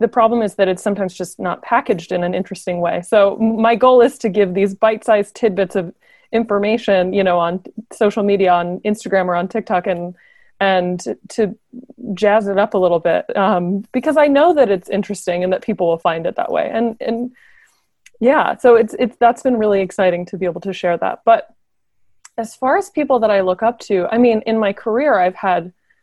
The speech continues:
some absolutely wonderful mentors that have been invaluable, both in, in the institution at the Met and outside.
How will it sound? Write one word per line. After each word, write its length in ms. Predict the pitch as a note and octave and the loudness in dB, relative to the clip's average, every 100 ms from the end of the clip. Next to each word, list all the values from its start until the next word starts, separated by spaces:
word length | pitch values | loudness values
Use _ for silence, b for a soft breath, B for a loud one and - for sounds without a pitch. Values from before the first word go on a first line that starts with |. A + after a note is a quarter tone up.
| _ _ | _ _
some 340 | - A3 G3+ G3+ - | -6 -2 -2 -4 -4
absolutely 440 | A#3+ B3 C4 A#3 | -2 -2 0 0
wonderful 420 | A3 A3 G#3+ A3 G3+ | 0 -2 -4 -4 -2
mentors 800 | G3 G3+ G#3 G3 F#3 F3+ F#3 | 0 -2 -2 0 2 0 -2
that 320 | - F#3 - - | -2 0 0 -4
have 280 | G3 G3+ F3+ | -6 -6 -4
been 160 | F#3+ | -4
invaluable, 720 | G3 G3+ F#3 F#3 F3+ F3+ F3+ - - A3 - | -2 -2 0 0 2 2 2 0 -6 -12 -2
both 200 | G#3+ G3+ | 0 2
in, 320 | A#3 A3 A3 - | 0 0 -4 -2
in 160 | A#3 | 2
the 80 | A#3 | 2
institution 640 | G#3+ - G3 G#3 G3 G3 | 2 -2 -6 -4 -4 -4
at 140 | F#3 F3+ | -6 -4
the 60 | |
Met 220 | F#3 F3+ - | -4 -4 -4
and 360 | F#3+ F3+ F3+ - _ _ _ _ - | -6 -4 -8 -12 _ _ _ _ 0
outside. 720 | F#3+ F#3 - F#3 F3 F3+ E3+ | 0 0 0 2 4 2 -2